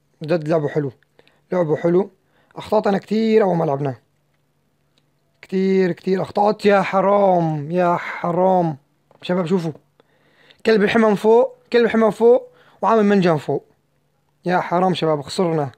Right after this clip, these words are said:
والله خسرنا. حرام نخسره. طيب يا شباب، يعني هذا كل ما هناك على الفيديو. إن شاء الله يكون عجبكم. لا تنسونا من لايك، من دعمكم الجميل. ما راح مشترك بالقناة، اشتركوا في القناة يا شباب. خلينا نوصل القناة ل خمسة عشر ألف مشترك.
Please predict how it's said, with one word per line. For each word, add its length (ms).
والله 200
خسرنا. 260
حرام 320
نخسره. 320
طيب 200
يا 80
شباب، 360
يعني 440
هذا 240
كل 140
ما 120
هناك 260
على 100
الفيديو. 420
إن 60
شاء 160
الله 100
يكون 180
عجبكم. 480
لا 80
تنسونا 380
من 120
لايك، 360
من 100
دعمكم 300
الجميل. 440
ما 100
راح 120
مشترك 240
بالقناة، 220
اشتركوا 280
في 60
القناة 260
يا 100
شباب. 400
خلينا 220
نوصل 200
القناة 340
ل 60
خمسة 240
عشر 160
ألف 120
مشترك. 400